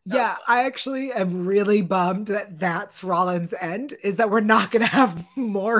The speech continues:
Speaker 1: of that.
Speaker 2: Like, they were just drinking box wine, living it up, having deep conversa-, I was so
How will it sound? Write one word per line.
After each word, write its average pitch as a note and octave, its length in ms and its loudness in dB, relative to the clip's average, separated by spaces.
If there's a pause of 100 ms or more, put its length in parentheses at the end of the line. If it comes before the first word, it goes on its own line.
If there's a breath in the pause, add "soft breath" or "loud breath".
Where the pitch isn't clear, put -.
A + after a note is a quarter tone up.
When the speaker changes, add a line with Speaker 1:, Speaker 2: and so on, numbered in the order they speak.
Speaker 1:
of E3+ 180 -10
that. F3+ 540 -10 (480)
Speaker 2:
Like, D4 160 -10
they D#4+ 120 -4
were A#4+ 280 0
just A#3 240 -14
drinking D#4 480 -12
box C#4 480 -2 (100)
wine, D#4 520 -6 (280)
living D#4+ 360 -10
it F#3+ 160 -8 (260)
up, D#4+ 420 2
having A3 440 -8
deep B3 340 -16
conversa-, A#3+ 760 -10 (800)
I A4+ 200 -2
was E4+ 140 -8
so - 340 -10